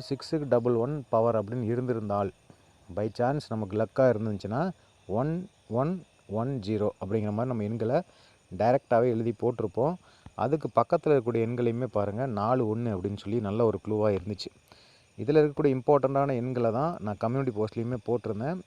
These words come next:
இதுல இருந்த எண்கள் வந்து ஜீரோ டபுள் சிக்ஸ் ஒன்னு, அப்படியே பின்னா-, பின்னால இருந்து முன்னால, சரிங்களா? அதாவது டபுள், ஜீரோ டபுள் சிக்ஸ் ஒன் வந்து ஒன் டபுள் சிக்ஸ் ஜீரோ, ஒண்ணுக்கு ஒண்ணே வந்திருக்கு. டபுள் சிக்ஸுக்கு டபுள் ஒன் பவர்,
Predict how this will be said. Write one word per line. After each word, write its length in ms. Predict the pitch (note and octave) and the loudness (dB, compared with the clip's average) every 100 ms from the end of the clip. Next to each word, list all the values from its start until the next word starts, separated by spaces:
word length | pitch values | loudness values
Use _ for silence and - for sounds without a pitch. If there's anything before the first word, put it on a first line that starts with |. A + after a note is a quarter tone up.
| - - | -18 -16
இதுல 240 | G2+ A2 A2 | -6 -2 0
இருந்த 180 | A2 C3 A#2 | -2 -2 -2
எண்கள் 280 | B2 A#2 A2 | 0 0 0
வந்து 180 | G#2+ C#3+ G3 - - G2 | -2 -4 -4 -10 -14 -4
ஜீரோ 160 | A#2+ B2+ G#2 | 0 0 0
டபுள் 200 | G#2 A2 | -2 -6
சிக்ஸ் 220 | A2+ - G2+ | -8 -8 -8
ஒன்னு, 200 | A2 D#3+ G3+ _ _ _ _ - | -4 -4 -6 _ _ _ _ -6
அப்படியே 260 | G2 A2+ D3 - | -2 2 0 0
பின்னா-, 360 | B2+ C#3+ C#3 - _ B2+ | -4 -4 -4 -6 _ -4
பின்னால 320 | C#3 C#3 A#2 | 0 2 2
இருந்து 160 | A2 D3+ | -2 -4
முன்னால, 240 | A2 G2+ G2 - - | -2 -2 -4 -8 -8
சரிங்களா? 300 | G#2+ G2+ G#2 - | -4 -4 -6 -4
அதாவது 260 | G#2+ A2+ F3+ - - - _ _ _ - _ - - | -2 2 0 -2 -12 -20 _ _ _ -20 _ -10 -6
டபுள், 260 | B2+ D#3 D#3 - G2+ | 0 2 0 -4 -2
ஜீரோ 180 | D3 D3+ | 4 4
டபுள் 220 | A#2+ C#3 - | 4 0 -2
சிக்ஸ் 180 | B2+ A2 | -6 -6
ஒன் 120 | G#2+ B2 | -4 -4
வந்து 220 | G#2+ G2 D3 F3+ - A2 | -4 -2 -4 -6 -6 -6
ஒன் 100 | D3 D#3+ G#2+ | -4 -2 0
டபுள் 240 | A2 B2 | 0 -4
சிக்ஸ் 200 | B2+ F#2+ G2+ | -6 -6 -4
ஜீரோ, 200 | G#2+ G#2+ E3+ F#3 - _ - G2+ | 0 2 0 -2 -14 _ -12 -6
ஒண்ணுக்கு 400 | C#3 D#3 B2 D3 G3+ F3 - G#2+ | -4 -4 -2 -2 -2 -4 -10 -8
ஒண்ணே 220 | A#2 B2+ A#2 | -4 -4 -4
வந்திருக்கு. 340 | G2+ G2 C#3+ D#3+ - F#2 | -4 -4 -4 -6 -8 -10
டபுள் 220 | G#2+ C3 - | -4 -4 -4
சிக்ஸுக்கு 340 | A#2+ - C3+ A2 | -8 -8 -4 -2
டபுள் 220 | G#2 A2+ | 0 -2
ஒன் 100 | A2+ B2 | -2 -4
பவர், 300 | G2+ G2 A2 | -4 -2 -2